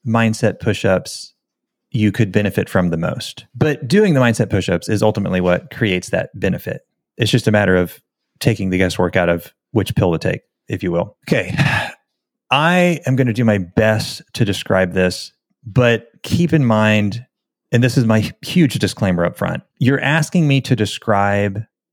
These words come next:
what it's like riding a bicycle. And this is the danger, because I explain a particular type of mindset push-up, a certain category of them, and you leave understanding.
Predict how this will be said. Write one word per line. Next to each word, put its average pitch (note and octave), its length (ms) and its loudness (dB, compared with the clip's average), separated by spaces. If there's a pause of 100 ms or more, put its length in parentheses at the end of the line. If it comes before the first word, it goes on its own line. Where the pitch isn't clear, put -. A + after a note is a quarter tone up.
(300)
what A2 320 2
it's A#2 220 -2
like F#2+ 540 -2 (720)
riding F#2 360 0
a E2+ 60 -2
bicycle. - 600 -8 (100)
And B2 200 2
this D3+ 160 2
is C#3 80 2
the B2 100 2
danger, F#2 480 -2
because A2+ 300 0
I B2 220 2
explain C3 1000 0 (220)
a A2+ 160 4
particular A#2 560 2
type B2 360 -2
of A2 120 -2
mindset A2 420 0
push-up, G2+ 480 0
a G2+ 100 -6 (280)
certain G#2+ 340 -4
category A2 540 2
of G2+ 160 0
them, F#2+ 360 -2 (120)
and A#2+ 180 2
you D3 180 4
leave A#2 600 2 (100)
understanding. G#2+ 840 -2